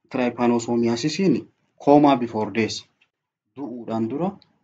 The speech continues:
koomaadhaatu itti dhufa. Diagnosisiin isaa egaa blood smearidha.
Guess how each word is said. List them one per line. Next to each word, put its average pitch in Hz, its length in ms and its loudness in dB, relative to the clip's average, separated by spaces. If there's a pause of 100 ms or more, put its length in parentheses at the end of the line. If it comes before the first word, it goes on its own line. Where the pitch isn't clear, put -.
(140)
koomaadhaatu 120 720 4
itti 107 140 -12
dhufa. 104 260 -6 (3250)
Diagnosisiin 120 640 2
isaa 185 200 4
egaa 110 180 -2 (1700)
blood 123 240 6
smearidha. 110 460 2